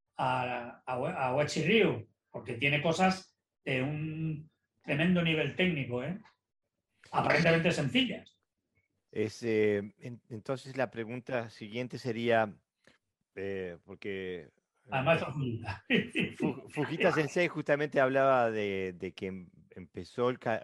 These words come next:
Speaker 2: empezó karate por la parte marcial, ¿no? Buscando defensa personal,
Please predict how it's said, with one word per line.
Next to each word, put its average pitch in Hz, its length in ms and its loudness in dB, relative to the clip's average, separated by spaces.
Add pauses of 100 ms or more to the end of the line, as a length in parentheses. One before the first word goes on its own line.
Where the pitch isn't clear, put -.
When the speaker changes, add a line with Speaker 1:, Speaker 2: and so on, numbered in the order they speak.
(100)
Speaker 2:
empezó 98 320 -10
karate 120 540 -2 (1080)
por 80 140 -12
la 78 140 -10
parte 85 600 -8
marcial, 80 560 -6
¿no? 95 160 -6
Buscando 92 340 -10
defensa 90 420 -12
personal, 85 580 -16